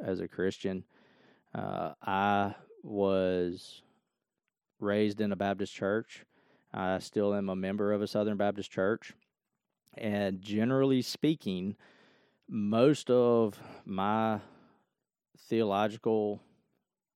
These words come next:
doctrinal views are in line with the Baptist Faith and Message two thousand, which I'll actually put a link on field quiver outdoors dot com if you're interested in reading that.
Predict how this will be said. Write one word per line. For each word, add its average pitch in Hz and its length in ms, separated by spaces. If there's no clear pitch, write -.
doctrinal 104 640
views 92 880
are 101 300
in 101 180
line 95 460
with 95 320
the 92 80
Baptist 90 440
Faith 98 220
and 92 100
Message 90 380
two 95 140
thousand, 95 540
which 98 240
I'll 104 200
actually 101 340
put 110 240
a 98 60
link 98 400
on 95 640
field 98 240
quiver 98 320
outdoors 95 540
dot 95 300
com 95 500
if - 160
you're 95 140
interested 95 720
in 92 480
reading 92 480
that. 120 400